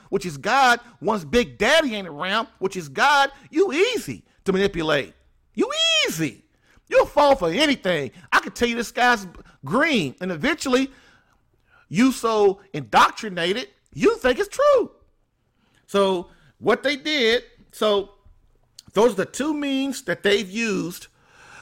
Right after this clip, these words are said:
to, and then the third, one of the third things, that this, I'm coming up with this, is the politicians. They use the politicians to destroy fem-, to destroy patriotism, okay? The politicians ain't for the you no more. The politicians just for they self,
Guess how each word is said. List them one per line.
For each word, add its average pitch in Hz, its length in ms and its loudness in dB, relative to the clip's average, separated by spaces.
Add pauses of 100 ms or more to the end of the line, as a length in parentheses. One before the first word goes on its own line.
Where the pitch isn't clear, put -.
(160)
to, 175 500 0 (400)
and 151 140 -2
then 262 220 -2
the 208 100 0
third, 247 380 2
one 220 120 -2
of 208 80 -2
the - 60 -20
third 254 320 -2
things, 214 160 -6
that 165 80 -12
this, 233 240 -4
I'm 240 160 2
coming 196 240 -4
up 151 80 -8
with 160 160 -12
this, 185 400 0
is 156 160 -6
the - 80 -12
politicians. 185 880 -2 (460)
They 156 80 0
use 220 240 -2
the - 100 -6
politicians 220 600 0
to 185 80 -8
destroy 180 400 -2
fem-, 262 320 -6
to 175 100 -8
destroy 175 460 -2
patriotism, 143 800 -4 (560)
okay? 170 400 0 (580)
The - 80 -10
politicians 226 640 0
ain't 226 180 -4
for 190 120 -2
the 180 80 -6
you 294 220 -2
no 196 160 -2
more. 175 320 0
The 165 80 -16
politicians 233 460 0
just 202 180 -6
for 170 80 -8
they 147 100 -4
self, 180 580 -2